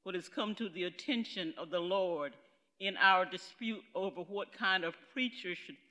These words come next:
fill the pulpit. There's another issue, as well as the ministers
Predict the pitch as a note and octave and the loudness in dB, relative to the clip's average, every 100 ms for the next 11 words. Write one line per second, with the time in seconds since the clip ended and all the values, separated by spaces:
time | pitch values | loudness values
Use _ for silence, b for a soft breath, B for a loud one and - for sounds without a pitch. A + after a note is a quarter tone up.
0 | - A#3+ G#3 E3+ D#3+ - F3+ E3 E3 D#3+ | 0 0 2 -4 -10 -8 -8 -8 -8 -8
1 | - _ _ _ _ _ _ _ F#3 F#3+ | -8 _ _ _ _ _ _ _ -4 -2
2 | G3 G#3 A3+ F#3+ - F3+ F3+ - D#3+ - | -2 2 2 2 -2 -2 -2 -4 -10 -10
3 | D#3 E3 G#3 G3+ F3 F#3+ F3+ G3+ A#3 G3+ | -10 -4 -2 -2 -4 -6 -6 0 0 -2
4 | - - D#3+ D#3+ | -8 -10 -8 -8